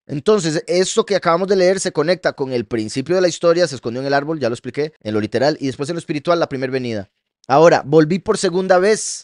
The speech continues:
me puse en camino apartándome de los seres luminosos. Como Micael se apartó de los otros malachim, descendió y se puso en el camino de Yahweh, que es Yahushua, al venir por segunda vez, Yahweh. Me puse en camino apartándome de los seres luminosos, yo, aflicción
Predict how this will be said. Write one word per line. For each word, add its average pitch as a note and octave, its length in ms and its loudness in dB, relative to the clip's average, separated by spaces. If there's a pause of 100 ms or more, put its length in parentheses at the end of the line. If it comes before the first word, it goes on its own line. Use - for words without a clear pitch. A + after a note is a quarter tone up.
(100)
me E3 160 0
puse G3 280 0
en G#3 80 2
camino G3+ 460 2
apartándome F#3 600 -2
de F3+ 80 0
los D#3+ 160 -2
seres F3+ 280 -2
luminosos. E3+ 720 -4
Como D3+ 200 -4
Micael D#3+ 560 0
se F#3+ 100 -2
apartó D#3+ 380 -4
de G3 100 0
los F#3 180 -2
otros G3 320 -2
malachim, F#3 520 -2
descendió D#3+ 800 0
y E3+ 140 -10
se D#3+ 100 -6
puso D#3 240 -6
en F#3 60 -4
el F3+ 140 -4
camino F3 320 -2
de F3 140 2
Yahweh, D#3+ 240 2
que E3+ 100 -8
es D#3+ 60 -2
Yahushua, D#3+ 640 0 (280)
al D3+ 180 4
venir D#3 320 0
por F3 180 0
segunda D#3+ 380 2
vez, E3+ 420 2
Yahweh. C#3+ 540 2
Me C#3+ 120 -4
puse F#3+ 220 0
en G#3+ 60 -2
camino G#3 300 2
apartándome G3+ 500 0
de G3 60 4
los F3+ 120 -2
seres G3 220 0
luminosos, F#3+ 640 0
yo, A3 500 8
aflicción G3 800 2